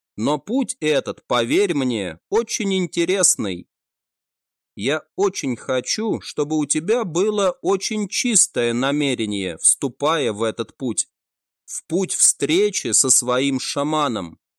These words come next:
в путь встречи с самим собой. Но не хочу пояснять, что такое чистота намерений,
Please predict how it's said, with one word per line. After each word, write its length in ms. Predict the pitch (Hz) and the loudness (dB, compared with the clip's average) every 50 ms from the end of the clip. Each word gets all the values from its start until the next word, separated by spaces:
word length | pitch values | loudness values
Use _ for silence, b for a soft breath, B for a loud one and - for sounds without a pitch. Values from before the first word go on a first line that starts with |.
| _ _ _ _ | _ _ _ _
в 180 | - - - _ | -12 -12 -10 _
путь 260 | - 165 170 143 - | -2 0 0 0 0
встречи 760 | - - - - - - 135 143 156 185 202 190 - - 113 | 2 2 2 2 2 0 0 2 2 2 2 0 -2 -2 2
с 100 | 101 - | 4 6
самим 480 | - - - 120 123 127 131 123 110 | 6 6 4 4 2 2 2 2 4
собой. 600 | - - - 139 135 143 156 160 151 120 92 - - _ _ _ _ _ _ _ _ _ _ _ | 4 4 4 4 2 0 0 0 -2 -2 -2 -6 -12 _ _ _ _ _ _ _ _ _ _ _
Но 260 | 101 104 113 127 139 | -2 0 0 2 2
не 140 | 151 160 165 | 2 2 0
хочу 480 | 165 - 202 202 202 - - 285 294 | 0 0 -2 -2 0 0 -2 -2 -2
пояснять, 760 | 233 - 147 139 139 143 151 - - - 170 165 147 113 101 - | 0 0 0 2 2 4 4 4 4 2 0 0 -2 -2 -2 -4
что 340 | - - - - 170 165 | -8 -8 -2 0 0 2
такое 580 | 156 - 139 131 - - - 190 202 190 156 127 | 2 2 0 -2 0 0 0 0 2 2 0 0
чистота 600 | - - 135 123 - - 139 131 - - 127 120 | 0 0 2 2 2 2 0 -2 0 0 0 0
намерений, 800 | 117 120 127 135 143 147 143 135 127 113 104 101 95 90 87 - | 0 0 0 2 2 2 0 0 0 -2 -2 -4 -4 -6 -8 -12